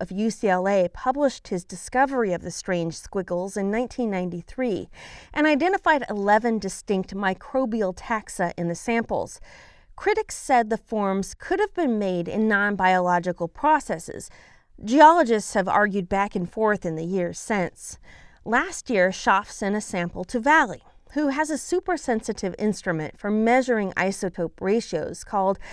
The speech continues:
a secondary ion mass spectrometer. Valley's team found that some of the apparent fossils had the same carbon isotope ratio as modern photosynthetic bacteria.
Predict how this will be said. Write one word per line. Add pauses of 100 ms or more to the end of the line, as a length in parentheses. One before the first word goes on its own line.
(200)
a
secondary
ion
mass
spectrometer. (800)
Valley's
team
found
that
some
of
the
apparent
fossils
had
the
same
carbon
isotope
ratio
as
modern
photosynthetic
bacteria.